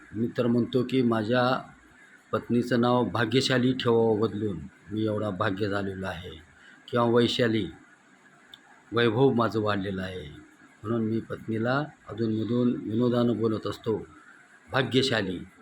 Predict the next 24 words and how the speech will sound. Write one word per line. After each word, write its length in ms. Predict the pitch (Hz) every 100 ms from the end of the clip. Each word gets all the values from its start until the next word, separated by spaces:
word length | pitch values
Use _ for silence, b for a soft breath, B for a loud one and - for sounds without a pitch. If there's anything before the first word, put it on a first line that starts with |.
| -
म्हणून 320 | 92 101 107
आपण 320 | - - 107
बी 380 | 101 127 165 - B B B B
आपल्या 340 | 92 - 104 104 101 -
पत्नीला 380 | 104 107 104 101
खुश 320 | - 110 - 113
ठेवा, 340 | 110 131 151 156 B B -
आपलं 540 | 95 101 104 101 98 -
आचरण 440 | 98 117 123 131
चांगलं 360 | 117 120 110 113
ठेवा, 420 | - 110 123 127 B B B -
आपल्या 340 | 92 104 101
पत्नीशी 640 | - - 101 104 101 101
चांगलं 440 | 92 101 101 110 120
वागा 460 | 120 107 120 123 131 B B B - - - _ -
आणि 400 | 110 113 127 117 82 - - - - _ - -
आपला 240 | - 131 139
संसार 420 | 127 104 - 101
कसा 280 | - - 147
सुखाचा 480 | 143 110 104 - 98
होईल. 540 | 92 98 92 92 - B B B B -
आपण 320 | 98 135 131
आपल्या 440 | 120 113 110 107 - - -
संसारात 600 | - - 110 104 110 110